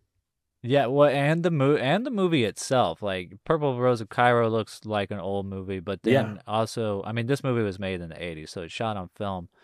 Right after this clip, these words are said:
Speaker 1: but, like, you know, it, it, the n-, the newer films of Woody Allen that I've seen, it,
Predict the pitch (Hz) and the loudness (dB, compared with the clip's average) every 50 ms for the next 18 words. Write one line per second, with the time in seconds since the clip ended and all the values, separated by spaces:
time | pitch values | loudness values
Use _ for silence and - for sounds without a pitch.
0 | _ _ _ _ _ _ _ - 120 117 113 110 110 107 107 104 - _ _ _ | _ _ _ _ _ _ _ 0 2 2 4 2 2 0 0 -4 -6 _ _ _
1 | _ _ _ _ _ _ 123 131 127 123 110 107 - - 123 123 110 110 - - | _ _ _ _ _ _ -4 -2 0 0 0 0 -2 -2 -2 -4 -4 -6 -8 -4
2 | 123 123 117 - _ _ _ _ _ _ _ _ _ 123 131 127 131 135 - - | -4 -4 -4 -6 _ _ _ _ _ _ _ _ _ 0 0 0 0 -2 -4 -2
3 | 117 131 127 123 135 165 196 185 165 - 185 175 175 170 160 165 156 170 170 160 | -2 0 0 2 2 4 4 4 4 2 2 2 2 2 0 0 2 2 2 2
4 | 156 139 139 139 143 143 139 139 139 131 131 123 117 - - 139 135 135 135 131 | 2 2 2 0 0 -2 0 0 0 2 2 0 -2 -4 -6 -6 -4 -4 -4 -6
5 | 131 - _ - 117 104 | -8 -10 _ -6 -6 -6